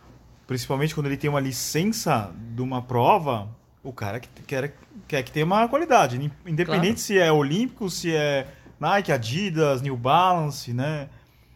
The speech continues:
Speaker 1: O ca-, uma vez que a marca se compromete a produzir um produto licenciado,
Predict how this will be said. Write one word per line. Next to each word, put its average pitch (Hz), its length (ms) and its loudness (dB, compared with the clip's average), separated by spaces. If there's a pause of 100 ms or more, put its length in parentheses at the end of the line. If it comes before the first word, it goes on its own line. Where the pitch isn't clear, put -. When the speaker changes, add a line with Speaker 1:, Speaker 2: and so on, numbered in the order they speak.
Speaker 1:
O 131 100 -8
ca-, - 240 -6 (260)
uma 156 120 4
vez 196 240 2
que 269 120 0
a 220 60 8
marca 156 380 4
se 151 140 -6
compromete 160 800 0 (520)
a 190 400 4 (260)
produzir 175 460 -2
um 165 340 -2
produto 156 400 -2
licenciado, 143 960 0